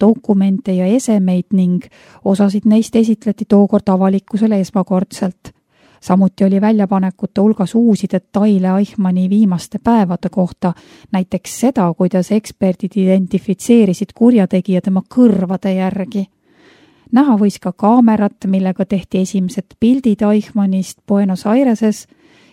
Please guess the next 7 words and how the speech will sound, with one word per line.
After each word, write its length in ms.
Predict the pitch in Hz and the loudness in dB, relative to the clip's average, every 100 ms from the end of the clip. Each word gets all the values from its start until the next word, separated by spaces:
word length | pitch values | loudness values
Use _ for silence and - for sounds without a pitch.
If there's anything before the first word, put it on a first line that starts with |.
| _ | _
Iisraeli 480 | 262 262 - 196 190 | -2 0 0 0 0
agentide 560 | 185 190 196 - 185 190 | 0 0 -2 -2 -4 0
autonumbrid, 960 | 190 226 - 208 214 208 196 196 - - _ _ | 2 2 2 2 2 2 0 -2 -4 -10 _ _
agentide 540 | 202 185 208 185 196 185 | -6 0 2 2 -2 -2
käes 300 | 202 196 175 | -2 -2 -2
kantud 480 | - 190 180 175 - | -2 -2 -2 -6 -6
kindad, 640 | - 220 220 196 190 - | 0 4 4 4 0 -4